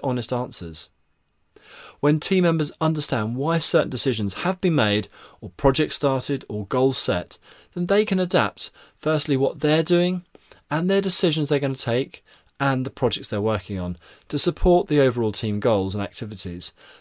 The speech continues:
thus making it easier for the team or the company to reach their overall goals. They are also much more likely to accept decisions if they understand why it is happening, even if they don't fully agree with it.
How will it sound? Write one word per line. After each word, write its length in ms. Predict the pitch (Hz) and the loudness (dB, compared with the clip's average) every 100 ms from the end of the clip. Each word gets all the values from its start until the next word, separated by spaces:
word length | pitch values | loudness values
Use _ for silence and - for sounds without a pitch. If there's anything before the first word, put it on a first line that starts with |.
| - | -2
thus 200 | 170 170 | -2 0
making 280 | 175 160 180 | 0 0 -2
it 160 | - - | -2 0
easier 420 | 185 202 165 120 | 2 4 4 2
for 120 | 95 | 0
the 80 | 113 | -6
team 360 | - 113 101 98 | -6 -2 -2 -2
or 120 | 135 190 | 0 -2
the 60 | |
company 540 | 190 175 170 160 156 - - - | -2 -4 -2 -2 -2 -6 -18 -6
to 120 | 135 | -2
reach 460 | 120 123 123 - - | 2 2 2 -2 -2
their 340 | 107 101 98 | -2 -2 -2
overall 340 | 107 90 95 87 | -4 -4 -6 -4
goals. 500 | 101 90 90 - - _ _ _ _ - - - | -4 -4 -8 -14 -18 _ _ _ _ -20 -20 0
They 180 | 139 139 | 4 6
are 320 | 120 117 120 - | 8 6 2 2
also 460 | 156 156 - 107 104 | 4 4 4 2 2
much 480 | 131 160 196 - | 2 2 2 0
more 140 | 147 131 | 2 4
likely 300 | 117 - 101 | 2 -2 -8
to 100 | 117 | -10
accept 420 | 104 - 185 - | -4 0 0 -2
decisions 540 | 135 - 98 95 92 - _ - | -4 -4 -2 -4 -6 -10 _ -2
if 260 | 139 - | -2 0
they 100 | 143 | 0
understand 540 | 127 117 - 101 101 107 | 0 0 -2 -2 -2 0
why 240 | 113 107 | 0 0
it 80 | 104 | 0
is 120 | 95 | -2
happening, 400 | 98 - 90 87 - - - _ | -4 -6 -10 -12 -18 -20 -20 _
even 240 | 170 180 175 | 2 2 0
if 100 | 156 | 0
they 60 | |
don't 260 | 160 139 - | 0 0 -6
fully 300 | - 143 117 | -2 0 0
agree 240 | 104 110 | -2 -4
with 140 | 95 82 | -4 -6
it. 260 | 76 - | -12 -16